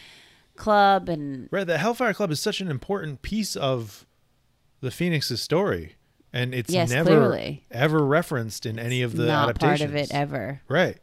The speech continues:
Speaker 1: Why?
Speaker 2: I don't know. Like, that's, that's the thing that really unleashes the power of the Phoenix.
Speaker 1: Yeah, 'cause I would have never known that.
Speaker 2: Right, you didn't know when I said it.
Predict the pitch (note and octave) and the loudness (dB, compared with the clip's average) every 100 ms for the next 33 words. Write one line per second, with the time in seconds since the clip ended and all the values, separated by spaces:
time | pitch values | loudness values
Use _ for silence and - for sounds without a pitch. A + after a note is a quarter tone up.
0 | - - A2 C3+ F2+ E2 C#3 _ _ - | -14 -4 0 2 0 -4 -10 _ _ -20
1 | _ _ - A#2+ A2+ E3+ F2+ - _ _ | _ _ -12 -8 -4 -4 -6 -14 _ _
2 | _ - A#2+ A2 C#3 D#3 - - _ - | _ -6 -4 0 0 0 -6 -14 _ -2
3 | D3+ - D3 - D3 C3 C3 B2+ A#2 G#2 | -2 -2 -6 -2 -4 -2 -2 0 -2 -6
4 | _ _ _ _ _ B2 A#2+ A#2+ D#3 D3+ | _ _ _ _ _ -8 -6 -4 -2 -4
5 | A#2 G#2 - C3+ E3 C#3 G#2+ G#2+ A2+ G2 | -4 -6 -6 -2 2 2 0 -2 -4 -6
6 | F#2+ - D3+ A#2 - E3+ D#3 - D3+ C#3+ | -10 -8 -8 -10 -6 -4 -4 -4 -4 -2
7 | C#3+ C#3 C3 A#2 A2 G#2 E2+ - _ - | -4 -6 -8 -10 -10 -12 -14 -18 _ -6
8 | D3+ A#2 C3 C#3+ B2+ A#2 B2 B2+ B2+ A#2+ | -6 -6 -8 -8 -10 -6 -2 0 0 -2
9 | A#2 E3+ D#3 - | 0 0 -2 -6